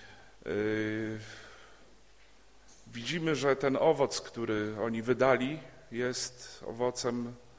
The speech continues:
Bożego działania w ich życiu. Oni po prostu uwierzyli Bogu i to, czego dokonywali,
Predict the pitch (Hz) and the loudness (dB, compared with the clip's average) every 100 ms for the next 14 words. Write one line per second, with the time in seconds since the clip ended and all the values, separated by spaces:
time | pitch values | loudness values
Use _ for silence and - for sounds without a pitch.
0 | - - - 117 120 131 120 117 110 104 | -20 -20 -2 2 4 4 4 2 4 4
1 | 92 90 98 - 101 104 98 - 87 - | 2 -2 -8 -14 -10 -6 -6 -8 -14 -18
2 | - - - - 165 135 - 131 - - | -20 -18 -8 -6 -6 -6 -2 0 0 -4
3 | 117 110 - - - - - 113 120 113 | -6 -8 -16 -20 -20 -20 -14 -2 0 2
4 | 120 110 110 110 104 107 120 - - - | 0 4 6 6 4 -6 -6 -14 -20 -20
5 | - - - - - - - 151 147 143 | -20 -20 -20 -20 -14 -14 -2 0 2 0
6 | 123 135 135 - 127 120 131 147 113 101 | 0 4 4 4 4 4 4 4 4 -2